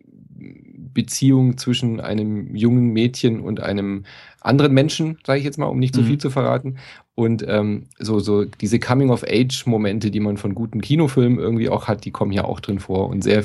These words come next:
Speaker 1: sehr viele ruhige Momente, trotz der eigentlichen Shooter-Mechanik.
Speaker 2: Was,
Speaker 1: Also,
Speaker 2: was f-, vor allem
Speaker 1: ganz,
Speaker 2: viel
Speaker 1: ganz
Speaker 2: zu selten in Spielen verwendet wird, ähm, meiner Meinung nach, sind sowieso Parallelmontagen. Und Left
Speaker 1: Mhm.
Speaker 2: Behind besteht eigentlich aus einer riesigen zwei Stunden langen Parallelmontage,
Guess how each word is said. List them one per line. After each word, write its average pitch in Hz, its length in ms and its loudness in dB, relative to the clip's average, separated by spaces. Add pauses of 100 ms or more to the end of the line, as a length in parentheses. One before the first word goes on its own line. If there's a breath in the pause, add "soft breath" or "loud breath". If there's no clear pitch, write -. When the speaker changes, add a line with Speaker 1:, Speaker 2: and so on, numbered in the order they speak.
(140)
Speaker 1:
sehr 113 220 2
viele 113 240 2
ruhige 123 400 4
Momente, 110 540 -2 (340 loud breath)
trotz - 400 -4
der 104 280 -2
eigentlichen 104 380 -4
Shooter-Mechanik. 95 800 -6 (160)
Speaker 2:
Was, 127 220 2
Speaker 1:
Also, 147 60 2
Speaker 2:
was - 240 -4
f-, 151 160 -10
vor 127 100 0
allem 120 100 -4
Speaker 1:
ganz, 110 100 0
Speaker 2:
viel 127 80 0
Speaker 1:
ganz 113 100 -2
Speaker 2:
zu 123 100 0
selten 117 440 0
in 117 140 0
Spielen 113 280 0
verwendet 104 460 0
wird, 98 320 0
ähm, 92 300 -2
meiner 95 220 0
Meinung 98 200 0
nach, 95 200 0
sind 95 180 -2
sowieso 95 320 -2
Parallelmontagen. 95 1000 -2 (100)
Und 92 240 -4
Left 98 180 -4
Speaker 1:
Mhm. 117 40 -4
Speaker 2:
Behind 101 380 2
besteht 113 320 0
eigentlich 107 340 0
aus 104 200 -4
einer 98 100 0
riesigen 104 540 0
zwei 104 200 -2
Stunden 101 300 -2
langen 95 160 -4
Parallelmontage, 127 920 0